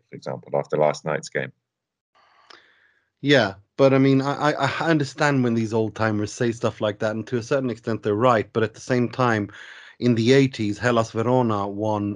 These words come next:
Speaker 2: the Scudetto with a chain-smoking Dane as one of the key players. I mean, it's, it's a different level today, and, and I, and I understand that it can get a little bit too ridiculous in terms of, you know, they, these players are so pampered, but the way that the, the level where they train, how they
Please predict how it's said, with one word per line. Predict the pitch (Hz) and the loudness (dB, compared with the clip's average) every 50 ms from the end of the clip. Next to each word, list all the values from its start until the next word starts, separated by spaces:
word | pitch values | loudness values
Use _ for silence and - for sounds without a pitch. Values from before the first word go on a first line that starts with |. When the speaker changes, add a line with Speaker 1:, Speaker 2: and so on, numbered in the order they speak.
| - | -8
Speaker 2:
the | 101 104 | -10 -12
Scudetto | - - - 107 107 120 117 117 - 110 101 101 98 | -12 -10 -6 -2 -2 0 -2 -2 -2 -4 -2 -2 -2
with | 95 104 98 98 | -4 -4 -4 -4
a | 92 | -4
chain-smoking | - - 120 117 110 107 - - 113 107 98 - 107 104 101 90 | -4 -2 0 0 0 0 0 -2 -2 -2 -2 -2 -2 -2 0 0
Dane | 120 120 120 110 98 95 98 98 - | 2 2 2 2 2 0 -2 -4 -6
as | - 104 104 104 | -6 -8 -8 -6
one | 101 104 104 | -4 -4 -4
of | 104 98 92 | -4 -4 -4
the | 104 104 101 101 101 107 - - - - - - - _ | -2 -2 -2 -2 -4 -8 -12 -16 -18 -18 -18 -20 -18 _
key | - - 123 120 | -6 -2 0 0
players. | 113 120 143 151 143 117 101 98 - | 0 2 4 6 6 6 4 2 -2
I | - | -2
mean, | 120 127 123 127 | -2 0 0 0
it's, | 120 - | -2 -4
it's | - 120 - - | -8 -12 -8 -8
a | 143 123 | -6 -4
different | 151 143 - - 135 120 | -4 -4 -2 -2 -2 0
level | 123 143 160 151 131 120 104 | 0 0 0 0 -2 -4 -6
today, | - - - 90 87 85 85 78 _ - | -8 -10 -10 -10 -10 -10 -12 -14 _ -6
and, | 120 113 113 110 113 113 - | -2 -2 0 0 -2 -4 -4
and | 123 120 123 | -4 -4 -2
I, | 123 120 123 | -2 -4 -4
and | 131 127 127 | -2 -2 0
I | 131 139 | 2 2
understand | 139 135 135 - - - 139 139 139 127 | 0 -2 -4 -6 -6 -2 0 0 0 0
that | 127 120 | 0 -2
it | 117 113 - | -4 -6 -6
can | 117 104 | -6 -6
get | 107 117 92 | -6 -6 -4
a | 113 | -4
little | 113 113 110 110 98 | -4 -4 -4 -4 -4
bit | - 110 - - - | -6 -8 -10 -10 -14
too | - - 110 104 104 104 101 - - - - - - - - - _ | -10 -6 -4 -2 -2 -2 -4 -8 -14 -20 -20 -20 -20 -20 -20 -14 _
ridiculous | 110 113 104 110 110 - - - 113 104 104 104 101 - - | -4 -2 0 0 0 -2 -2 -2 -2 0 0 0 -2 -2 -4
in | 104 98 | -4 -4
terms | 90 104 107 104 101 98 90 107 | -2 -2 0 0 -2 -2 -4 -6
of, | 98 92 | -4 -2
you | 104 104 | -2 -2
know, | 104 104 | 0 0
they, | 92 107 104 104 | 0 0 0 0
these | 95 95 98 95 98 | 0 -2 -4 -6 -4
players | - 110 104 104 101 95 | -2 0 0 0 0 -2
are | 104 | -4
so | 95 - 107 98 | -4 -2 -2 -4
pampered, | 92 - - - 120 117 104 92 - 98 95 90 - | -4 -4 -4 -2 0 0 0 -2 -4 -8 -10 -8 -6
but | - 117 113 | -6 -4 -4
the | - 113 | -4 -2
way | 107 120 131 139 131 | 0 2 4 4 4
that | 123 - - 104 | 2 0 -4 -6
the, | 117 | -6
the | 117 107 113 113 | -4 -2 2 4
level | 120 135 139 123 131 123 | 4 4 4 4 2 0
where | 120 98 107 113 107 | 0 0 0 0 0
they | 95 101 98 | 0 -2 -6
train, | 98 - - - 123 120 120 117 117 107 | -6 -8 -4 -2 0 2 2 2 0 0
how | - 107 101 | -2 -4 -4
they | 101 101 92 | -4 -6 -8